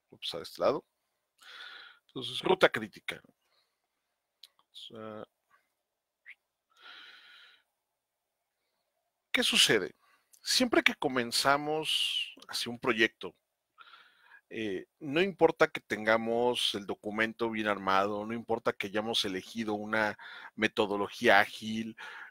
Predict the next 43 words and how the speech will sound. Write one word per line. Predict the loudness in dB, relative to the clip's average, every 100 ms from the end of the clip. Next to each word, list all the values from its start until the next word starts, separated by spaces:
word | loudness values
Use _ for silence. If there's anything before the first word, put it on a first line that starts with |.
| -4
o, | -2 2 2
o | 0
que | -4 -4
tengamos | -2 2 2 2 0 4 4 4 2
así | -2 -6
como | -6 -6 -4 -6
que | -10
un | -12
poco | 0 0 2 -2
un | 0
calendario | 6 6 6 6 6 6 4
de |
trabajo | 0 0 6 6 6 2 -6
de | -4
qué | -4
hacer, | -4 -4 -4
qué | -6
no | -4
hacer, | -2 -2 -4 -6 -14 -18 -4
o | 0
estemos | 0 2 0 2 2
siguiendo | 0 0 0 0 -4
incluso | -6 -6 -4 0 0
el | 2
paso | 4 6 4
a |
paso | 4 4 4 0
de | -2
un | -4
proceso | -2 0 2 0 0 0
de | -2
manera | -4 -2 -2
general | -4 -4 0 0
de | 0
cómo | -6 -2 -2
hacer | 0 0 -2 -12 -18 -16 -16 -10
un | -6 -4
videojuego, | -2 -4 0 2 2 0 -4
una | -4 -6 -6
animación, | -6 -6 -4 -4 -4 -4 -4
una | -6
película, | -6 -10 -12 -12 -4 -2 -2
un | -4